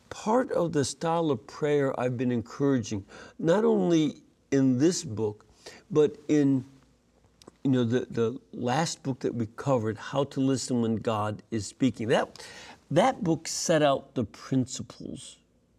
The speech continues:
that I know about in prayer, what little I know, put in that book.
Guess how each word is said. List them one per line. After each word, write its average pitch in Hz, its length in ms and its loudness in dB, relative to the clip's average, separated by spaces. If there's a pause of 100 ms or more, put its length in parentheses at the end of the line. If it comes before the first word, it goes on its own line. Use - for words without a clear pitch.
(380)
that 113 180 -4
I 117 240 2
know 117 360 2
about 107 440 -6 (140)
in 107 100 -2
prayer, 113 260 -4
what - 180 -10
little 113 280 -2
I 120 120 2
know, 104 260 -2 (880)
put 131 220 2
in 113 140 2
that 110 260 -2
book. - 460 -8